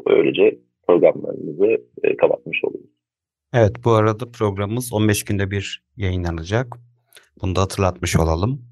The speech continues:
Speaker 2: O zaman ben yavaş yavaş programın, e, her hafta olacağı gibi ilk bölümüne geçiyorum. Ee, bunda tabii ki az önce senin de dediğin gibi arkeoloji ve kültürel mirasa ilişkin haberleri konu olarak başlıyoruz o zaman. Ee,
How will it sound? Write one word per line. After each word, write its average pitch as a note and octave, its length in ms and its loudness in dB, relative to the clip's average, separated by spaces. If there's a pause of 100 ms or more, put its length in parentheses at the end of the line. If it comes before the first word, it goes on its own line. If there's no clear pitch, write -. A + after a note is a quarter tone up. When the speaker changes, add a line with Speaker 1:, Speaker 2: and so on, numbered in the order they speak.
Speaker 2:
O C3 100 -2
zaman C#3+ 640 -2
ben A#2+ 380 2
yavaş A2+ 400 0
yavaş A#2+ 220 -2
programın, A2 720 0 (280)
e, G2 60 4 (420)
her G#2 160 2
hafta G2 280 0
olacağı F#2 320 0
gibi G2+ 240 -4
ilk A#2 160 -6
bölümüne F#2+ 360 2
geçiyorum. F2+ 680 0 (540)
Ee, G2 560 2
bunda G2+ 500 0 (100)
tabii G2 220 -4
ki - 160 -6
az G2 140 0
önce F#2+ 140 -2
senin G2 200 -2
de F#2 120 -4
dediğin G2 320 0
gibi F#2 200 0
arkeoloji G2+ 440 2
ve G2 120 -2
kültürel F#2 420 -2
mirasa F2 500 -2
ilişkin A#2+ 580 -6
haberleri G#2 520 0
konu E2+ 200 0
olarak E2 300 -2
başlıyoruz D#2+ 420 -4
o E2 80 -4
zaman. G#2 360 0 (1000)
Ee, A#2+ 280 4